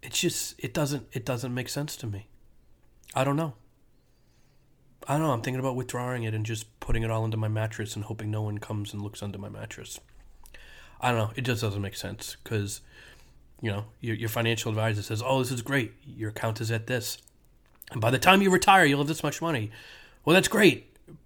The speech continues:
But by that time, I'll be wearing diapers, I'll have a walker, and I'll probably be drooling out of my mouth.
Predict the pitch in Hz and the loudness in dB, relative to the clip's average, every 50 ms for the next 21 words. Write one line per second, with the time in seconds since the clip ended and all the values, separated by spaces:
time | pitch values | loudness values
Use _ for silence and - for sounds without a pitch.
0 | - - 156 - - 185 190 190 185 190 - 190 185 160 151 156 156 160 160 170 | -4 -2 0 4 4 6 6 6 6 4 4 4 6 6 6 8 8 8 8 8
1 | 165 156 139 117 147 151 160 156 190 196 196 - 156 147 143 156 147 147 139 120 | 6 6 6 6 6 4 6 6 4 4 4 6 4 4 4 4 4 2 2 2
2 | 123 135 147 160 - - 196 208 220 - - - - - - - 147 147 143 - | 4 6 6 6 4 2 -2 -2 -2 -4 -10 -18 -18 -16 -8 0 2 2 2 4
3 | 165 165 170 165 143 139 135 117 123 123 143 165 170 165 160 151 151 151 143 131 | 4 6 6 6 6 6 4 2 2 6 8 8 8 8 8 6 4 4 4 2
4 | 127 117 127 165 170 104 104 - - - | 2 4 4 4 4 2 0 -6 -12 -14